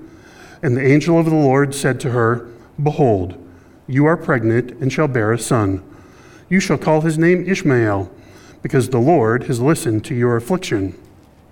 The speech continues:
He shall be a wild donkey of a man, his hand against everyone, and everyone's hand against him.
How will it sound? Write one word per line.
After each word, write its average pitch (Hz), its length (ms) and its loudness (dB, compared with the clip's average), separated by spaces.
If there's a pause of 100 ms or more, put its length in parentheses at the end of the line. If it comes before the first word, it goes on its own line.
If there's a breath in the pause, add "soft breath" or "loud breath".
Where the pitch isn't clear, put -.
(880 loud breath)
He 214 180 0
shall 214 200 2
be 180 120 4
a 180 80 4
wild 143 440 4
donkey 135 340 2
of 135 100 2
a 143 80 2
man, 101 440 2 (440 loud breath)
his 180 200 0
hand 160 320 2
against 160 420 0
everyone, 107 640 0 (420 loud breath)
and 135 180 -4
everyone's 139 500 2
hand 131 340 0
against 135 420 -2
him. 107 400 0